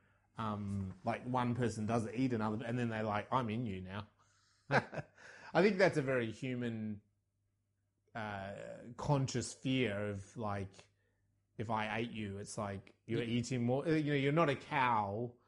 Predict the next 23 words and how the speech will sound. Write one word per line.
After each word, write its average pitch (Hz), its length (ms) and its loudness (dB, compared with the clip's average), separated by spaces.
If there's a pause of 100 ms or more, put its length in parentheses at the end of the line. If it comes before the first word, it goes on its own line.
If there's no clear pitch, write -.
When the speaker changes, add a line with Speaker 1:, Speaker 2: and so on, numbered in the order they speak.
(280)
Speaker 1:
but 117 220 -6
you, 117 160 -8
so - 120 -2
you're 123 220 2
a 113 60 -2
human. 139 440 -2
Like, 107 220 -2
I'm 131 220 2
a 117 40 0
human. 110 400 -2
I'm 110 140 0
gonna 117 140 -2
eat. 131 240 -2
Like, 120 240 2
your 120 240 0
conscious 139 480 -4
kinda 147 240 -2
comes 147 280 -2
into 147 200 -2
my 147 180 -2
Speaker 2:
Well, - 200 4
Speaker 1:
consciousness, - 280 2
Speaker 2:
it's, - 60 8